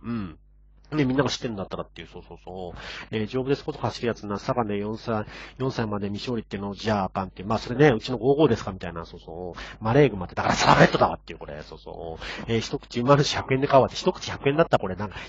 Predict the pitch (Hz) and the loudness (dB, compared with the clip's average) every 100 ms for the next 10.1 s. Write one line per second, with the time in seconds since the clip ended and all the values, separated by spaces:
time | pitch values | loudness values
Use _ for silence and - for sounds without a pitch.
0 | - 165 190 240 - - 214 92 98 135 | 2 6 8 6 4 -4 -4 -4 -2 4
1 | 190 220 - 110 107 104 92 82 85 - | 8 8 6 0 0 -2 -6 -8 -12 -12
2 | 82 82 85 85 85 - - - - 107 | -16 -16 -16 -14 -12 -12 -14 -4 -2 -2
3 | 113 127 - 127 123 - 120 113 - 180 | 0 -2 0 0 0 2 2 0 2 2
4 | - - - 190 - 294 269 175 127 117 | 2 -2 2 4 4 4 4 4 4 2
5 | 113 - - 311 302 233 240 240 120 - | 0 2 4 4 6 6 8 8 8 6
6 | 196 247 220 202 208 147 123 156 240 226 | 2 6 8 10 8 4 4 4 6 6
7 | 247 247 135 107 127 139 196 190 - 107 | 8 8 8 6 -2 0 2 2 2 0
8 | - 160 208 269 269 160 - 147 117 143 | -2 -4 -4 -2 4 4 4 2 4 4
9 | 143 98 - 92 135 139 - 127 - - | 2 -6 -8 0 4 6 4 0 0 -2
10 | 196 | -2